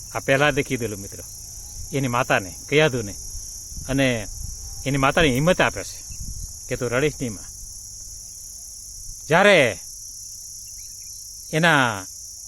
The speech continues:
જે થંભ હતો મિત્રો, અને એક દી એટલો ક્રોધિત થઈ ગયો હરણાકશિપુ, અને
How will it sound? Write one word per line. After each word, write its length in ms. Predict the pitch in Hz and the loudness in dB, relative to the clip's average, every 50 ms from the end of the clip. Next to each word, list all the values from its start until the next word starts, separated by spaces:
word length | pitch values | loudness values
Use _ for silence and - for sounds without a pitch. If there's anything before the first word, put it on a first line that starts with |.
| - - - - - - - - - - - - | -14 -14 -14 -14 -16 -16 -16 -16 -16 -16 -14 -10
જે 440 | 123 113 147 156 139 127 110 95 82 - - - - - - - - - - - | 0 4 6 6 8 6 4 0 -2 -8 -12 -14 -14 -14 -14 -14 -14 -14 -8 2
થંભ 240 | - 175 208 214 185 | 6 8 8 10 10
હતો 180 | 190 147 165 131 | 8 8 8 4
મિત્રો, 300 | 123 117 - 95 98 - - - - - - - - - - - - - - - - - - - - - - - - - - - - | 4 2 -4 -6 -10 -10 -10 -14 -14 -14 -14 -14 -14 -14 -14 -14 -14 -14 -14 -14 -14 -16 -16 -16 -16 -14 -14 -14 -14 -14 -14 -12 -6
અને 380 | - 139 139 135 123 117 101 - - - - | -2 0 2 2 2 0 -2 -4 -8 -2 4
એક 160 | 160 165 160 | 4 4 6
દી 280 | 165 180 170 156 143 123 - - - - - - | 6 4 6 6 4 2 -2 -12 -14 -10 -2 0
એટલો 280 | 156 - 190 208 196 | 0 2 6 6 6
ક્રોધિત 360 | 156 185 170 180 160 185 165 | 8 8 6 6 6 4 2
થઈ 220 | - - 175 170 170 | 4 6 6 6 8
ગયો 140 | 160 160 147 | 8 8 8
હરણાકશિપુ, 640 | 147 151 147 135 - 131 - 147 131 123 123 110 - - - - - - - - - - - | 8 6 4 2 2 -2 0 -2 -2 -2 -2 -4 -6 -10 -14 -14 -14 -14 -14 -14 -14 -12 -4
અને 480 | 139 127 127 127 127 120 113 104 95 | 0 2 4 4 4 4 2 0 -2